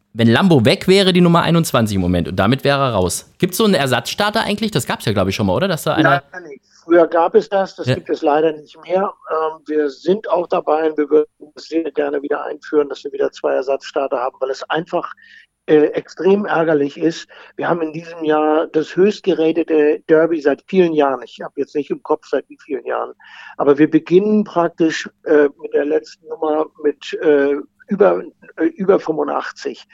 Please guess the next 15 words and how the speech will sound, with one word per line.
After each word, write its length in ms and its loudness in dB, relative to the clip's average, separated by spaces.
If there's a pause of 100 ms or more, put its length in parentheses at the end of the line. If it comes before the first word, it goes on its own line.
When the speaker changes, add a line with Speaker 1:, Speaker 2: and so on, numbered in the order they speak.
(220)
Speaker 2:
Also 160 2
das 160 4
ist 80 -6
schon 220 -4
richtig 600 -6
hoch 380 0
geratet 520 0
und 180 -8
wir 120 0
haben 540 -4
etliche 420 -4
Pferde 340 0
über 280 0
neunzig, 640 -4 (440)
äh, 260 4